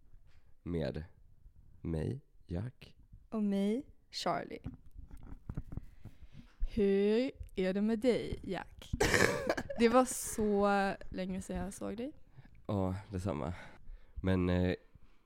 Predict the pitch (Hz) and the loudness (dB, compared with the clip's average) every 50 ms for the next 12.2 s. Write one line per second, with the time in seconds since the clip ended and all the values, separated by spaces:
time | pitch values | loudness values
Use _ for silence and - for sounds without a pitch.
0 | _ _ _ - - - 95 92 90 85 - - 92 82 67 - - - - - | _ _ _ -18 -6 -2 0 2 2 0 -2 -2 -2 -2 -2 -2 -2 -2 -2 0
1 | - 82 76 - - - 76 - - - - - - - - - - - - - | 0 0 -2 -2 -2 -2 -4 -4 -4 -10 -16 -16 -16 -20 -18 -18 -18 -20 -20 -20
2 | - _ - - - - - - - - - - - - - - - - - - | -20 _ -20 -18 -16 -14 -6 0 0 0 0 0 -6 -8 -10 -16 -16 -14 -14 -14
3 | - - - - - - - _ - - 85 78 87 80 82 - - - - - | -12 -12 -14 -14 -14 -20 -20 _ -4 -2 0 2 4 2 2 2 0 -4 -6 -6
4 | - - - - - - - 69 - - - - - - - - - - - - | -6 -6 -6 -6 -6 -6 -8 -10 -10 -14 -20 -20 -18 -18 -18 -20 -20 -20 -20 -20
5 | - - - - - _ - 220 214 208 208 202 208 208 202 196 - 202 175 160 | -20 -20 -20 -20 -18 _ 0 2 2 4 4 4 4 2 2 2 0 0 0 2
6 | 160 214 - - 202 202 190 208 196 202 - - - 240 - - - - - - | 2 2 0 -2 -4 -4 -6 -6 -8 -8 -10 -10 -12 -14 -16 -18 -20 -18 -10 -8
7 | 214 202 202 151 - - - - - - - - - - - - - - 92 90 | -8 -8 -8 -10 -12 -12 -16 -18 -18 -18 -18 -18 -20 -18 -18 -18 -12 -10 -8 -8
8 | 82 80 67 67 64 - - - 90 87 - - 80 - - - 78 - - - | -6 -6 -8 -10 -10 -8 -8 -8 -8 -8 -12 -12 -14 -12 -8 -8 -6 -2 0 0
9 | - - - - - - 370 330 285 254 247 - - - - 247 285 269 240 - | 2 2 0 0 2 4 6 6 6 6 4 4 2 2 2 4 4 4 2 0
10 | - - - - - - - - - - 320 302 302 339 294 285 262 247 233 220 | -4 -4 -2 -2 -2 -2 -2 -4 -2 -2 -2 -2 -2 -4 -4 -4 -4 -2 -2 -2
11 | 220 208 196 190 175 165 156 143 131 - - - - - - - - - 87 82 | -2 -2 -2 -4 -6 -6 -6 -8 -8 -10 -10 -12 -14 -12 -14 -10 -8 -6 -4 -4
12 | 78 78 82 98 | -4 -4 -6 -8